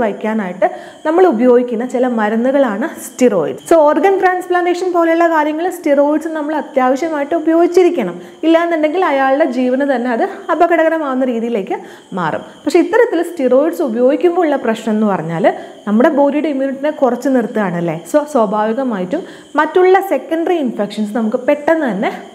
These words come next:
പിടികൂടാം. അപ്പോൾ ഇത്തരത്തിൽ സ്റ്റിറോയിഡ്സിൻ്റെ ഉപയോഗം, long ടേം ആയിട്ട് സ്റ്റിറോയിഡ്സിൻ്റെ ഉപയോഗം ഉള്ളവരിലും ഈ പറയുന്ന ബ്ലാക്ക് ഫംഗസ് പെട്ടെന്ന് തന്നെ രോഗം ഉണ്ടാക്കാനുള്ള ചാൻസസ്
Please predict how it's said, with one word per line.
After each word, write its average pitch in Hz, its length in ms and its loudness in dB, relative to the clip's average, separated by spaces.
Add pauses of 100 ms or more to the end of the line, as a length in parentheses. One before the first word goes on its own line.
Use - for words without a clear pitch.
(120)
പിടികൂടാം. 170 500 2 (360)
അപ്പോൾ - 160 2
ഇത്തരത്തിൽ 320 480 -2 (140)
സ്റ്റിറോയിഡ്സിൻ്റെ 240 800 0
ഉപയോഗം, 208 360 0 (200)
long 294 340 0
ടേം 240 280 0
ആയിട്ട് 214 260 -6
സ്റ്റിറോയിഡ്സിൻ്റെ 214 640 2
ഉപയോഗം 196 420 2
ഉള്ളവരിലും 202 560 2 (480)
ഈ 302 120 4
പറയുന്ന 220 260 0 (100)
ബ്ലാക്ക് 196 320 0
ഫംഗസ് 180 380 -4 (140)
പെട്ടെന്ന് 226 400 0
തന്നെ 202 240 0
രോഗം 190 300 2
ഉണ്ടാക്കാനുള്ള 180 480 0 (100)
ചാൻസസ് 180 440 -2